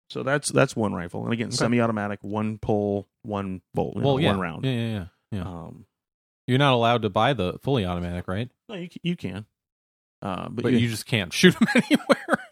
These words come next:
Speaker 1: No, you know, I mean, yeah, <laughs> you should.
Speaker 2: Only
Speaker 1: Um,
Speaker 2: certain special places
Speaker 1: no, I mean, man,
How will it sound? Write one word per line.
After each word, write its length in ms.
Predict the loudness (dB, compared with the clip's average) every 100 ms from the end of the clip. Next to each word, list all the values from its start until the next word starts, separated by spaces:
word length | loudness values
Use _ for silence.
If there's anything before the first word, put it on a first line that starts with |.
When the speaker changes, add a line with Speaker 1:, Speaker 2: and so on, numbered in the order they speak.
| -12 2
Speaker 1:
No, 120 | 4
you 140 | 4 0
know, 100 | -4
I 100 | -4
mean, 240 | -4 -6 -10 -14 -12
yeah, 200 | -6 -6 -4
<laughs> 60 |
you 100 | -4
should. 220 | -4 -6 -10 -16 -20 _ _ _ -2
Speaker 2:
Only 380 | 4 6 6 6
Speaker 1:
Um, 40 |
Speaker 2:
certain 320 | 4 2 0
special 340 | -2 -2 -2 -4
places 500 | -6 -8 -10 -14 -10
Speaker 1:
no, 100 | -8
I 80 | -8
mean, 220 | -8 -14
man, 280 | -20 -20 -20